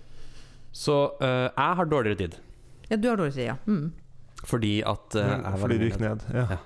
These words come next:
Speaker 3: Og det er der du snakker om, eh, forskjell i, i høyde.
Speaker 1: Og det er der jeg snakker om i høyde,
Speaker 2: Ja,
Speaker 1: ikke
Speaker 2: for det er
Speaker 1: sant?
Speaker 2: det jeg tenker på, at jeg har dårligere tid på en matteprøve av alle.
Speaker 1: Ja,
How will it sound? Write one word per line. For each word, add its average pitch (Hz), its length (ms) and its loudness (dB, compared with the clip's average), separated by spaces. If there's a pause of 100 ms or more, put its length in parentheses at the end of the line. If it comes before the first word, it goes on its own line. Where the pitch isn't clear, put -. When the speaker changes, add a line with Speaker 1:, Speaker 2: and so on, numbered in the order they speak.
(480)
Speaker 3:
Og 127 80 4
det 135 80 2
er - 20 -6
der 113 200 4
du 127 40 2
snakker 135 240 -2
om, 117 160 2
eh, 113 220 2
forskjell 110 400 0
i, 104 180 2
i 104 320 0
høyde. 92 340 2
Speaker 1:
Og 120 80 0
det 117 60 -2
er 123 80 2
der 123 100 4
jeg 113 40 -2
snakker 127 140 -2
om 113 80 2
i 110 40 0
høyde, 107 160 0
Speaker 2:
Ja, 104 80 0
Speaker 1:
ikke 160 60 0
Speaker 2:
for 214 80 2
det 226 60 2
er - 20 2
Speaker 1:
sant? - 20 0
Speaker 2:
det 208 140 2
jeg 208 60 0
tenker 196 160 0
på, 190 80 0
at 196 200 -6
jeg 185 160 0
har 180 100 0
dårligere 170 220 -2
tid 160 120 -2
på - 40 -4
en 180 80 2
matteprøve 175 400 0 (220)
av 170 120 0
alle. 165 200 0 (220)
Speaker 1:
Ja, 156 120 4